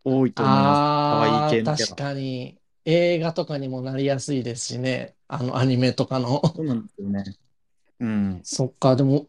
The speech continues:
Speaker 2: ワンコでもめっちゃ可愛いですもんね、これ。
Speaker 1: 犬も可愛いですよね。
Speaker 2: うんうん。ワンコも可愛いです。へー、そっか。ん、なんか、里助さん、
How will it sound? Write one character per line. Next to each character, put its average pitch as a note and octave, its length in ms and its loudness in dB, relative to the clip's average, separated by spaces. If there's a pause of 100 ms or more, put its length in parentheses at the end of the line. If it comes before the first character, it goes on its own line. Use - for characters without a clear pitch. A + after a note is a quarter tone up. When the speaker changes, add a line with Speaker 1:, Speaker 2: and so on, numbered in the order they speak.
(140)
Speaker 2:
ワ F#3 160 6
ン F#3+ 100 4
コ C#3 200 -4
で C3+ 80 -2
も C3 280 -4
め C#3+ 160 -2
っ - 160 -6
ち - 80 0
ゃ E3 80 0
可 E3+ 200 6
愛 E3+ 180 8
い - 20 4
で A#2 80 0
す - 120 -8
も A#2 100 -6
ん A2+ 80 -6
ね、 A#2 100 -6
こ A#2 100 -6
れ。 A#2+ 180 -10 (1600)
Speaker 1:
犬 F3 180 2
も G#3 100 0
可 F3 200 6
愛 E3+ 120 8
い - 20 4
で D3+ 80 2
す D#3 100 4
よ D3+ 120 4
ね。 G2 300 -2
Speaker 2:
う - 40 -6
ん C#3 40 0
う - 20 4
ん。 C#3 40 4
ワ C#3 60 2
ン B2+ 60 -4
コ - 140 -8
も A#2+ 140 -6
可 A#2+ 220 -4
愛 A#2+ 180 -2
い - 20 -8
で G#2+ 160 -8
す。 - 200 -16 (1600)
へ B2+ 640 4
ー、 B2+ 40 2
そ B2 260 -4
っ A#2+ 40 -8 (160)
か。 B2 320 0 (1400)
ん、 D#3 160 -2 (200)
な B2 80 -4
ん - 20 -6
か、 - 60 -12
里 B2+ 260 0
助 - 160 -6
さ B2+ 140 -2
ん、 B2+ 200 -6